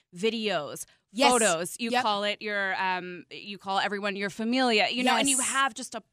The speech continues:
Speaker 1: perfect concept for how to brand and, and put yourself out there.
Speaker 2: Yes.
Speaker 1: And it's just so encompassing of the person that you are. You can tell
Speaker 2: Wow.
Speaker 1: who you are immediately, even
Speaker 2: Thank
Speaker 1: if we
Speaker 2: you.
Speaker 1: haven't gotten a chance to meet you in person.
Speaker 2: Yeah.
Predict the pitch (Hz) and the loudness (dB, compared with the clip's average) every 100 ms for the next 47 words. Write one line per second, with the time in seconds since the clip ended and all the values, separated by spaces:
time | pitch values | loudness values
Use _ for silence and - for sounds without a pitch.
0 | _ - 294 - 302 - - _ _ _ | _ -8 -8 -6 -10 -12 -20 _ _ _
1 | _ _ _ _ _ - 247 330 349 - | _ _ _ _ _ -16 -4 0 0 0
2 | 202 - 233 233 220 254 233 185 208 214 | -4 -4 -10 -8 -6 -6 -6 -8 -8 -6
3 | 220 226 - _ _ - 214 202 202 - | -6 -8 -14 _ _ -8 -6 -6 -8 -10
4 | 208 202 202 190 _ - 302 277 247 202 | -8 -8 -10 -14 _ -16 -10 -8 -8 -10
5 | - 269 320 226 202 196 196 202 - - | -10 -12 -6 0 2 2 0 -8 -16 -20
6 | _ - 311 302 - 330 - - 320 359 | _ -6 -4 -4 -6 -4 -4 -2 -4 -4
7 | 320 330 339 285 254 226 247 - 262 262 | -6 -6 -8 -8 -8 -8 -10 -10 -10 -6
8 | 262 247 240 247 294 262 220 240 - - | -4 -4 -2 -2 -2 -2 -2 -2 -4 -4
9 | 294 294 302 269 247 240 262 277 240 - | -6 -6 -8 -6 -8 -4 -2 -2 -2 -2
10 | 254 277 381 415 226 - 110 104 254 285 | -4 -2 -4 -4 -4 -6 -8 -6 -4 -2
11 | 285 277 240 254 247 240 214 - 214 - | -4 -4 -4 -4 -2 -6 -6 -8 -10 -8
12 | 208 - 185 180 233 214 165 156 226 202 | -8 -6 -8 -6 -6 -8 -6 -6 -4 -6